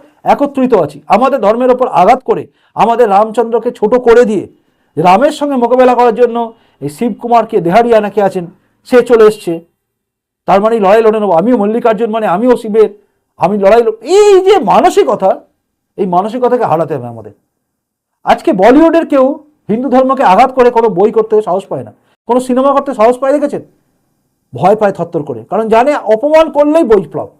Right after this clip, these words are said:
হিন্দুরা ইউনাইটেড, বাংলায় আমরা কি ইউনাইটেড?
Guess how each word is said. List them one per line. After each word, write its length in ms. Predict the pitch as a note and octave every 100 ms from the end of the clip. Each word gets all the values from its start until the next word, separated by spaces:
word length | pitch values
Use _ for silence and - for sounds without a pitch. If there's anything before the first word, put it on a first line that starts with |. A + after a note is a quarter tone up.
| _ _ _ _ _ _ _ _
হিন্দুরা 280 | A3 A#3 B3
ইউনাইটেড, 480 | G#3+ F3 D3 A2+ - _ _ _ _ _ _ _ _ _ _ _ _ _ _ _ _
বাংলায় 420 | D#3 G3 A3 A3
আমরা 220 | F3+ F#3+
কি 100 | G#3
ইউনাইটেড? 480 | G3+ G3 A#3+ F3+ D3